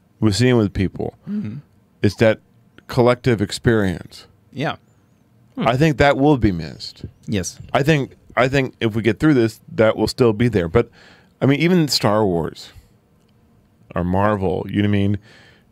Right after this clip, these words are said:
Speaker 1: You know, people love that collective experience of camaraderie, camaraderie to see something
Speaker 2: Yeah.
Speaker 1: together. The midnight showing of X-Men when I was, you know, when I was a kid.
Speaker 2: Well, like, so, for
Speaker 1: So it's
Speaker 2: instance,
Speaker 1: like in high school.
Speaker 2: you watching this movie for the first time by yourself,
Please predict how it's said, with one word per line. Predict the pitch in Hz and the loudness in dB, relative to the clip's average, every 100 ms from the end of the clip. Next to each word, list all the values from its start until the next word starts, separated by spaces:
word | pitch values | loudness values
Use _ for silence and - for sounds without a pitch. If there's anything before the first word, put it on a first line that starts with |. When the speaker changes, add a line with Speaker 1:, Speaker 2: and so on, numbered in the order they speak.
| _ _ | _ _
Speaker 1:
You | 120 | 0
know, | 117 107 104 - _ _ _ _ - | 4 4 2 -2 _ _ _ _ -4
people | 139 - 123 | -2 2 0
love | 110 104 98 | 2 0 0
that | 98 | -4
collective | - 98 92 - 98 87 | -2 -2 -2 -2 -6 -6
experience | 87 - 85 87 85 78 - - _ _ _ - | -8 -8 -6 -6 -8 -12 -16 -20 _ _ _ -14
of | 90 85 | -12 -10
camaraderie, | - 98 87 87 85 82 80 _ | -6 -6 -4 -4 -4 -4 -6 _
camaraderie | - 104 95 92 90 90 90 - | -4 2 4 4 2 0 -2 -6
to | - 85 | -10 -8
see | - 95 85 | -4 -4 -4
something | 76 73 76 55 - - - | -6 -10 -12 -16 -18 -18 -4
Speaker 2:
Yeah. | 143 101 | -2 0
Speaker 1:
together. | 87 80 60 50 - _ _ _ _ - | -4 -8 -8 -10 -16 _ _ _ _ -6
The | |
midnight | 87 95 82 82 | -2 0 0 -2
showing | - 78 | -2 -4
of | 76 | -4
X-Men | - - - - 50 - | -6 -8 -12 -14 -16 -16
when | 65 | -14
I | 62 | -12
was, | - - | -14 -12
you | |
know, | 73 53 | -12 -14
when | - 58 | -14 -12
I | |
was | 58 | -12
a | - | -12
kid. | - - | -14 -4
Speaker 2:
Well, | 190 | 0
like, | 185 175 - - | 2 0 -4 -12
so, | - - 185 | -4 0 0
for | - - 185 | -2 -2 0
Speaker 1:
So | |
it's | 151 | 2
Speaker 2:
instance, | 110 113 101 | 2 2 0
Speaker 1:
like | 92 | -2
in | 90 | -6
high | 82 85 | -4 -6
school. | 156 | -2
Speaker 2:
you | 214 | 2
watching | 208 190 180 151 | 4 4 2 0
this | 139 | 0
movie | 139 127 | 0 0
for | 113 113 | 0 0
the | 107 | 0
first | 117 107 | -2 -2
time | - 98 92 | -6 -6 -2
by | 95 | -2
yourself, | 92 - 85 82 - | -4 -6 -10 -12 -16